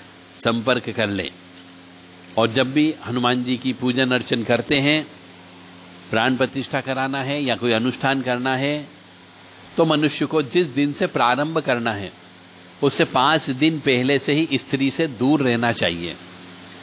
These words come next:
मांस मदिरा उसको बिल्कुल भी नहीं खाना है। लहसुन प्याज भी दूर रखना है,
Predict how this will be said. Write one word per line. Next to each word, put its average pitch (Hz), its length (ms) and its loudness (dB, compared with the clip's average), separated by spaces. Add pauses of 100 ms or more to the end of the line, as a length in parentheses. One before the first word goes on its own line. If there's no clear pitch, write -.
(440)
मांस 135 420 4
मदिरा 135 480 2
उसको 147 200 -2
बिल्कुल 127 380 2
भी 151 120 0
नहीं 143 260 0
खाना 135 360 -2
है। 101 160 -6 (1900)
लहसुन 139 460 4
प्याज 135 460 0
भी 151 220 2
दूर 147 480 0 (680)
रखना 131 380 2
है, 117 200 -2